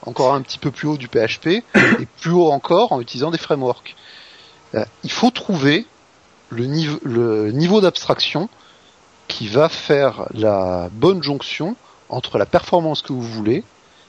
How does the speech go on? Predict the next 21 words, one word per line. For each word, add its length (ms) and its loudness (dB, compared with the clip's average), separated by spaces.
et 260 4
votre 400 2
productivité 680 -2
à 80 6
vous. 160 -4
On 60 -6
n'a 100 0
pas 180 4
be-, 200 -2
on 100 -4
n'a 100 0
pas 200 2
besoin, 560 -4
à 80 -2
chaque 220 -4
fois 200 0
qu'on, 680 -8
qu'on 120 -10
fait 240 0
une, 180 -2
un, 220 -2